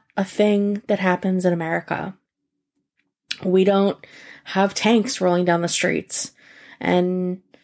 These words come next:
like, even the president, when the president wanted tanks to go rolling down the streets, the military said, "No, you're an idiot." And it's just, like, it doesn't happen here. And sure,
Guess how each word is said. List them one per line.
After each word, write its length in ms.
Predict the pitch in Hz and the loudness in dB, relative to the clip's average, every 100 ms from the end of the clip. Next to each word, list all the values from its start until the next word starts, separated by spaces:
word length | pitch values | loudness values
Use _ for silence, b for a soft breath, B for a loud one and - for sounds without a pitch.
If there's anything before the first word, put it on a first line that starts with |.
| b b | b b
like, 280 | - 180 180 | -2 0 2
even 340 | - 185 214 220 | 2 2 2 2
the 120 | 226 | 0
president, 520 | 214 220 220 190 175 | 2 2 4 2 2
when 140 | 180 | 2
the 80 | 190 | 0
president 420 | 190 196 214 208 | 0 0 2 0
wanted 460 | - 185 214 208 185 | 0 0 2 2 0
tanks 340 | - 170 170 - | -2 -2 -2 -4
to 60 | |
go 140 | 170 175 | 0 2
rolling 320 | 175 170 175 | 2 0 0
down 140 | 170 | 0
the 80 | 175 | -2
streets, 560 | - 165 151 - - - B B | -4 -4 -4 -6 -8 -10 B B
the 440 | - 196 185 190 - | 0 2 4 2 0
military 480 | 190 190 190 202 202 | 2 0 2 2 2
said, 240 | - 208 | 2 0
"No, 460 | 208 208 247 208 175 | 2 2 4 4 2
you're 260 | 170 175 196 | 0 2 2
an 160 | 208 - | 0 0
idiot." 560 | 240 226 143 90 - - B B B | 0 2 2 2 -2 -16 B B B
And 100 | 254 | 2
it's 120 | 247 | 4
just, 340 | 269 262 - - B B B B - | 2 0 -6 -8 B B B B 0
like, 360 | 226 220 - - _ _ _ _ - | 2 0 -10 -20 _ _ _ _ -4
it 100 | - | 0
doesn't 220 | 269 208 170 | 2 0 -2
happen 240 | 143 175 | -4 -8
here. 300 | 147 - - _ - | -8 -10 -12 _ -4
And 160 | 247 247 | 0 2
sure, 480 | - 277 208 - | 2 2 0 -4